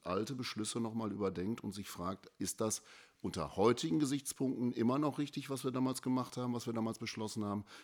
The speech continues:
Und da müssen wir heute sagen, nee, ähm, es ist heute, hat sich die Sachlage geändert. Und, ähm,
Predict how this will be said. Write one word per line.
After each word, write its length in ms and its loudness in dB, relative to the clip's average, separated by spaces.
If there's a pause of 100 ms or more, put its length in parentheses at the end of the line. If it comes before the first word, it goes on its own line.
(100)
Und 100 0
da 80 2
müssen 220 0
wir 80 0
heute 220 -2
sagen, 300 0
nee, 240 2 (540)
ähm, 440 2 (640)
es 200 -2
ist 160 -2
heute, 300 2
hat 140 -2
sich 120 -6
die 120 -4
Sachlage 500 -4
geändert. 520 2 (460)
Und, 420 0
ähm, 220 4